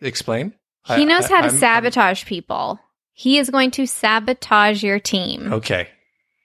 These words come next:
Speaker 1: I, he, he would be great at, like, trash talking and getting in my, in, in the
Speaker 2: Oh,
Speaker 1: other
Speaker 2: yeah.
Speaker 1: team's head for sure.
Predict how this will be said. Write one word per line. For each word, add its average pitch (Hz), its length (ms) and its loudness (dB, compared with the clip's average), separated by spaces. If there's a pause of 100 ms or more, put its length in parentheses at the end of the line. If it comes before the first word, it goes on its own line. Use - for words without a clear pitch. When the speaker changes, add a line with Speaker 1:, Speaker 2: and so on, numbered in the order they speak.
(180)
Speaker 1:
I, 117 140 0
he, 127 300 2
he 131 200 2
would 123 220 4
be 117 140 0
great 110 380 2
at, 104 160 2
like, 101 160 -2
trash 107 400 0
talking 107 380 0
and 98 140 -4
getting 98 260 0
in 95 100 -4
my, 92 220 -6
in, 92 380 -2 (120)
in 92 400 -4 (340)
the 208 100 0
Speaker 2:
Oh, 220 60 4
Speaker 1:
other 202 80 2
Speaker 2:
yeah. - 120 -2
Speaker 1:
team's - 180 -2
head 87 200 -2
for 104 160 -4
sure. 92 320 -4